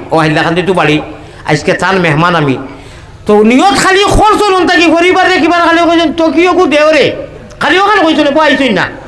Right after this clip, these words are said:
লেখা হয়ে গেছে। আমার এপি প্রেসিডেন্ট সাহেব, আমার হুজুর, আমার জেলা পরিষদ সকল কোনো ইনু যা আসইন, ও যেমনি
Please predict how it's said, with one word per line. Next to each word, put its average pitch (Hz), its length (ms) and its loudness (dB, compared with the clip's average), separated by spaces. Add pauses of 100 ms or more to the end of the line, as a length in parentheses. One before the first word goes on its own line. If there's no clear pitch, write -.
(240)
লেখা 202 240 -2
হয়ে 160 140 2
গেছে। - 260 -10 (680)
আমার 294 260 0
এপি 311 300 -2
প্রেসিডেন্ট 320 500 -4
সাহেব, 269 180 0 (800)
আমার 294 300 2 (120)
হুজুর, 330 560 2 (460)
আমার 277 300 0
জেলা 294 220 2
পরিষদ 330 360 2
সকল 320 260 2
কোনো 320 240 2
ইনু 311 240 2
যা 233 140 0
আসইন, 359 520 2 (240)
ও 285 140 2
যেমনি 320 260 4